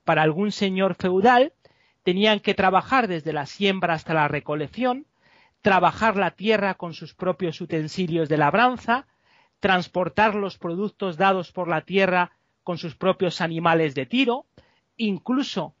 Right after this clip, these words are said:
llegar a trabajar como mensajeros, y muchos de estos campesinos,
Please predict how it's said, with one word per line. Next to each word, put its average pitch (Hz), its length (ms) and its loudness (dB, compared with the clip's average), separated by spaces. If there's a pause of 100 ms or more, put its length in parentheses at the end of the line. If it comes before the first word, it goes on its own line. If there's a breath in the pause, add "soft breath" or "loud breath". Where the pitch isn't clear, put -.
llegar 165 440 2
a 185 100 2
trabajar 165 500 0
como 175 240 -6
mensajeros, 160 760 -4 (380 soft breath)
y 180 80 -4
muchos 233 340 -2
de 262 60 2
estos - 280 -4
campesinos, 240 800 -2